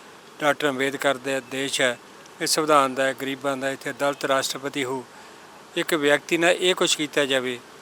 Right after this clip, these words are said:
ਇਹ ਬਰਦਾਸ਼ਤ ਤੋਂ ਬਾਹਰ ਹੈ। ਅਸੀਂ ਪੰਜਾਬ ਦੇ ਮੁੱਖ ਮੰਤਰੀ ਨੂੰ, ਹਾਈ ਕੋਰਟ ਦੇ ਚੀਫ ਜਸਟਿਸ ਨੂੰ ਤੇ ਸੁਪਰੀਮ ਕੋਰਟ ਦੇ ਚੀਫ ਜਸਟਿਸ ਨੂੰ ਵੀ, ਜੇ ਉਹ ਬਾਬਾ ਰਾਮਦੇਵ ਬਾਰੇ ਜਿਨ੍ਹਾਂ ਦੇ ਉੱਤੇ ਕੋਈ ਤਸ਼ੱਦਦ ਨਹੀਂ ਹੋਇਆ ਸੀ,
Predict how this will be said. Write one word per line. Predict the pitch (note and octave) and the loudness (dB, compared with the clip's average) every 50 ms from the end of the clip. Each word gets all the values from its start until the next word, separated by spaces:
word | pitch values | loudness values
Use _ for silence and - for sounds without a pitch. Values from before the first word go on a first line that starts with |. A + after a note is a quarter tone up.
| - - - F3+ | -20 -14 -4 -2
ਇਹ | F3+ E3+ | -2 2
ਬਰਦਾਸ਼ਤ | D3 D3+ C#3+ C#3 C#3 C#3 C#3 - - | 2 2 4 4 4 4 4 2 0
ਤੋਂ | - D#3+ B2+ | 0 0 0
ਬਾਹਰ | A2 A#2+ C3 D3 D3+ | 2 2 2 4 4
ਹੈ। | C#3 C3 B2+ - - - - - - - - - - - - - - - - - - D3+ | 2 0 0 -6 -16 -20 -20 -20 -20 -20 -20 -20 -20 -20 -20 -20 -20 -20 -16 -6 -2 -2
ਅਸੀਂ | C#3 - D#3+ | 0 0 -2
ਪੰਜਾਬ | C#3+ - D3 C#3 C#3 C3+ C3+ C3 | -2 -4 0 2 4 4 4 2
ਦੇ | C#3 C3+ | 0 -4
ਮੁੱਖ | B2+ B2 A#2+ - - C3+ | -4 -6 -6 -6 -4 -4
ਮੰਤਰੀ | C#3 C#3+ C#3+ C#3 - D3 D3 D3 | -2 -2 -4 -4 -4 -4 -4 -2
ਨੂੰ, | D3 D3 D3 D3+ D3 - - - - - - - - - - - - - - | -4 -4 -6 -8 -10 -14 -18 -20 -20 -20 -20 -20 -20 -20 -20 -20 -20 -4 0
ਹਾਈ | C#3+ C#3+ C#3+ | 0 0 0
ਕੋਰਟ | C3 - C#3+ C#3 | 0 0 -2 0
ਦੇ | C3 C#3 B2+ | 0 -2 -4
ਚੀਫ | - - - C3 C3+ C3 B2 | -4 -6 -8 -8 -8 -6 -2
ਜਸਟਿਸ | C#3+ C#3 C3+ - - - - - | -2 2 2 2 2 2 0 -2
ਨੂੰ | D3 C#3+ C#3 C3+ - - - - - - - - - - - - | -4 -6 -8 -10 -14 -18 -20 -20 -20 -20 -20 -20 -20 -20 -6 0
ਤੇ | E3+ | 2
ਸੁਪਰੀਮ | - - - D3+ C#3 D3+ D#3+ F3 F#3+ | 2 4 4 2 2 2 2 2 2
ਕੋਰਟ | E3+ F#3 F#3 F3+ | 4 4 4 4
ਦੇ | E3+ F3+ F3 | 4 2 0
ਚੀਫ | - - E3+ D#3+ D3+ - | 0 -2 -4 -4 -2 0
ਜਸਟਿਸ | D3+ C#3+ C3+ - - - - - B2+ | 0 2 2 2 0 0 -2 -4 -4
ਨੂੰ | A2+ G#2 | -10 -12
ਵੀ, | G2+ G2 - - - - - - - - - - - - - - | -14 -18 -20 -20 -20 -20 -20 -20 -20 -20 -20 -20 -20 -20 -20 -8
ਜੇ | D3+ D3+ D#3 | -2 2 4
ਉਹ | E3 D#3+ | 4 6
ਬਾਬਾ | C#3+ D3 C#3 C3+ D#3 D3+ | 6 4 6 6 6 6
ਰਾਮਦੇਵ | C#3+ C3+ C3+ C#3 D3 D3 D#3+ D#3 C#3 | 6 6 4 2 2 0 0 2 4
ਬਾਰੇ | D3 D3 C#3+ D3+ D3 C#3+ C3+ - - - - - - - - - - - | 4 4 4 4 2 0 -2 -4 -10 -18 -20 -20 -20 -20 -20 -20 -10 -6
ਜਿਨ੍ਹਾਂ | C#3 D3 D#3+ D#3+ D#3 D3 | -4 0 2 2 2 4
ਦੇ | D3 D3+ | 2 0
ਉੱਤੇ | C#3+ - - D3 | 0 0 -2 -2
ਕੋਈ | C3+ D3 C#3+ | -2 -4 -6
ਤਸ਼ੱਦਦ | - C3 - - C#3 B2+ B2 - C#3+ C3+ | -6 -4 -2 0 0 -2 -2 -4 -8 -6
ਨਹੀਂ | D3 E3 E3 | -4 -4 -2
ਹੋਇਆ | D3 C#3+ C#3 C3 B2 | -2 -2 -2 -2 -2
ਸੀ, | - - B2+ B2 | -4 -6 -8 -10